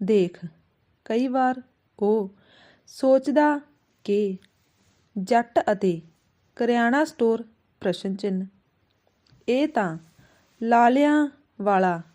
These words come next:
ਕੰਮ ਹੈ ਡੰਡੀ, ਪਰ ਦੁਕਾਨ ਬਹੁਤ ਵਧੀਆ ਚੱਲਣ ਲੱਗ ਪਈ। ਡੰਡੀ।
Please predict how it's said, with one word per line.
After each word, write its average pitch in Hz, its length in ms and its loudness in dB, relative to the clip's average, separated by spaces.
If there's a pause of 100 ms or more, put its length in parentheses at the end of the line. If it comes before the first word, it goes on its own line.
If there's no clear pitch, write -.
(200)
ਕੰਮ 254 300 -2
ਹੈ 196 340 -4 (200)
ਡੰਡੀ, 185 420 -2 (680)
ਪਰ 180 240 -4 (680)
ਦੁਕਾਨ 202 560 -2 (400)
ਬਹੁਤ 247 380 0
ਵਧੀਆ 208 500 0 (460)
ਚੱਲਣ 185 400 -2 (580)
ਲੱਗ 226 400 0
ਪਈ। 185 220 0 (400)
ਡੰਡੀ। 180 420 -2